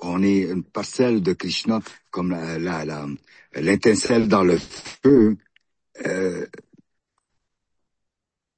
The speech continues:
ok, ok, on se réveille, on est parti, mais on peut pas, on, on n'est pas quelque chose d'autre. C'est comme,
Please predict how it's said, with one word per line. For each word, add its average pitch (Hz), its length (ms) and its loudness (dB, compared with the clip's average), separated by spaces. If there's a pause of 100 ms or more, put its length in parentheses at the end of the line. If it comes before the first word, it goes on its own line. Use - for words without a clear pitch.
(580)
ok, - 180 0 (240)
ok, - 440 -2
on 98 80 0
se 120 120 0
réveille, 123 460 6
on 104 120 4
est 104 120 4
parti, 139 600 2 (1700)
mais 208 140 -2
on 208 60 -2
peut 202 160 -2
pas, 160 320 -2
on, 104 180 -6 (100)
on 107 100 -4 (100)
n'est 104 140 -4 (640)
pas 160 140 -4 (1160)
quelque - 160 -12
chose 107 220 -4
d'autre. 143 500 -2 (800)
C'est - 300 -14
comme, 82 480 -10